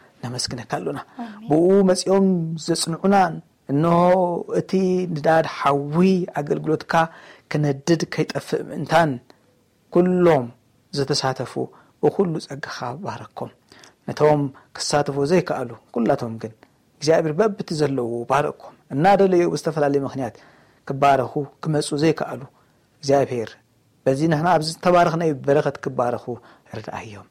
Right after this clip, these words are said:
Speaker 1: ንኹሎም ስድራ ቤታት ባርኽ እግዚኣብሔር ኣቦዬ። ስለ ዝገበርካና ኩሉ ሰናይ ጽቡቕ ነገር ነመስግነካ ኣሎና። ኩሉ ብኩሉን ስለ ዝኾንካና፣ ልዕሊ ኩሉ ድማ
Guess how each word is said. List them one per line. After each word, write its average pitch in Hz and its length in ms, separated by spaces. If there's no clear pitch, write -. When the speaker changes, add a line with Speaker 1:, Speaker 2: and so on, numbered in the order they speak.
Speaker 1:
ንኹሎም 180 440
ስድራ 180 280
ቤታት 175 340
ባርኽ 143 340
እግዚኣብሔር 117 420
ኣቦዬ። - 300
ስለ 139 160
ዝገበርካና 120 600
ኩሉ 254 240
ሰናይ 117 380
ጽቡቕ 127 260
ነገር 117 240
ነመስግነካ - 600
ኣሎና። - 280
ኩሉ 185 240
ብኩሉን 123 380
ስለ - 160
ዝኾንካና፣ - 540
ልዕሊ - 280
ኩሉ 233 320
ድማ 120 220